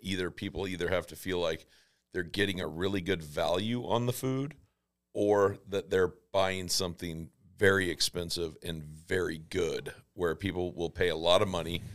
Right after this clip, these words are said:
thinking that they're getting something, but medium priced food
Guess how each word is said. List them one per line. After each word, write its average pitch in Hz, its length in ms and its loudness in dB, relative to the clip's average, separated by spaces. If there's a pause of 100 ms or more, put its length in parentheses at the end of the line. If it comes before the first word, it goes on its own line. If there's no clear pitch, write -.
(240)
thinking 92 280 0
that 92 120 0
they're 90 80 4
getting 87 220 0
something, 82 240 0 (280)
but 98 300 2 (140)
medium 98 640 0
priced 90 380 4
food 82 460 0